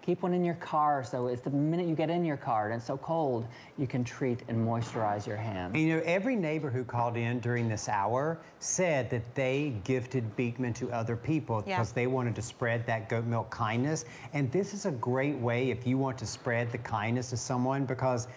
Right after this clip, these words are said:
Speaker 2: these are five dollars, less than five dollars a piece
Speaker 3: Yeah.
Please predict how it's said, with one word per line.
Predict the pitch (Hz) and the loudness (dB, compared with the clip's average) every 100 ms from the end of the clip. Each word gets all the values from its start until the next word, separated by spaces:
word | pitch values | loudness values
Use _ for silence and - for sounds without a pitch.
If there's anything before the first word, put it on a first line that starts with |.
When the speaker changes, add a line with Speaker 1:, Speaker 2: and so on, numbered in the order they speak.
| - - - | -18 -20 -6
Speaker 2:
these | - 208 202 | 0 0 0
are | 185 | -2
five | - - 113 139 156 170 120 - 117 | -4 -6 -2 0 2 0 -2 -4 0
dollars, | 135 117 151 131 | 2 4 2 2
less | 147 196 | 2 2
than | - 220 | 0 -2
five | 151 156 | 0 -2
dollars | 156 151 156 123 | 0 0 0 -2
a | |
piece | 135 208 214 120 - - - | -2 0 0 0 -4 -14 -2
Speaker 3:
Yeah. | 403 | 0